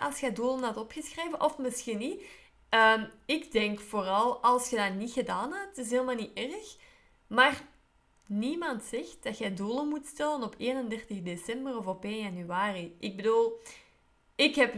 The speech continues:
nu vaak dingen van, ah ja, dit wil ik, dat is een nieuw verlangen. Ik schrijf dat ook gewoon op. Het is niet dat ik daarmee wacht dan, want het is nog geen eindjaar, eh, oudjaar wil ik dan zeggen. Het is nog niet het einde. Het, ik, ik doe dit nu omdat het het halfjaar is,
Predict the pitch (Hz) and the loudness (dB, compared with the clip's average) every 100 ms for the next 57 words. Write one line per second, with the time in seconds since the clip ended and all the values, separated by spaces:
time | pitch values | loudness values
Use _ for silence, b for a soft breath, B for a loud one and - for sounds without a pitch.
0 | 202 214 277 302 240 254 254 - 226 262 | -2 0 2 4 6 6 4 -6 -6 -4
1 | 262 240 - 220 208 185 202 - 202 262 | -4 -4 -2 2 2 0 -6 -8 -6 -4
2 | 349 214 220 214 214 226 247 226 185 185 | -6 -2 0 2 0 2 0 -2 -4 -4
3 | 190 302 339 - - - 240 240 240 220 | -4 -6 -8 -6 -6 -6 -2 0 2 0
4 | - 240 - 247 208 185 - 262 - - | 0 -2 -2 -4 -4 -4 0 0 0 -6
5 | 220 - 233 247 240 202 196 220 175 170 | -10 -6 -2 -2 -2 0 0 0 -2 -2
6 | 208 269 - 247 302 - B B 233 214 | -2 -2 -2 0 -2 -8 B B -2 8
7 | 240 277 269 226 247 240 226 - 233 233 | 8 8 4 -4 -4 -2 -2 0 2 2
8 | 226 220 - 220 220 254 254 240 233 - | 2 -6 -2 2 4 4 2 2 4 6
9 | 262 - - 214 247 - 254 240 247 240 | 4 4 4 6 6 4 2 2 0 0
10 | 247 226 220 233 254 233 220 214 220 196 | -2 -2 -4 -2 0 0 -2 -8 -6 -4
11 | 220 226 226 208 247 294 - B B 240 | -4 -4 -4 -4 -2 -4 -6 B B 2
12 | 247 - B - 240 - 285 214 262 262 | 2 -2 B 0 0 2 0 2 2 2
13 | 262 233 262 294 254 220 220 208 196 185 | 0 0 0 0 0 -4 -6 -8 -2 2
14 | 202 202 180 151 247 302 339 339 | 2 2 -4 -2 -2 -2 -6 -8